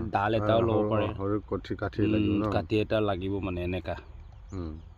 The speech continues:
Speaker 1: এনেকে থৈ দিব লাগে।
Speaker 2: আ।
Speaker 1: তাৰ পাছত এইখিনি যে, ই আজি পাৰ হৈ আহিব।
Speaker 2: আ।
Speaker 1: এইটো কাৰণে এইটো অলপ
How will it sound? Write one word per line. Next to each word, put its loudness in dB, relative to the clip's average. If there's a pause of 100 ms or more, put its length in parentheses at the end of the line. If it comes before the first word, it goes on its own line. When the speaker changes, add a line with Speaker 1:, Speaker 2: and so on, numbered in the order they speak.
(100)
Speaker 1:
এনেকে 0
থৈ -2
দিব -2
লাগে। -8 (240)
Speaker 2:
আ। -8 (500)
Speaker 1:
তাৰ 0
পাছত -2
এইখিনি 2
যে, 6 (580)
ই 2
আজি 0
পাৰ 6
হৈ 6
আহিব। 2 (220)
Speaker 2:
আ। -6 (500)
Speaker 1:
এইটো -14
কাৰণে -2
এইটো -8
অলপ -4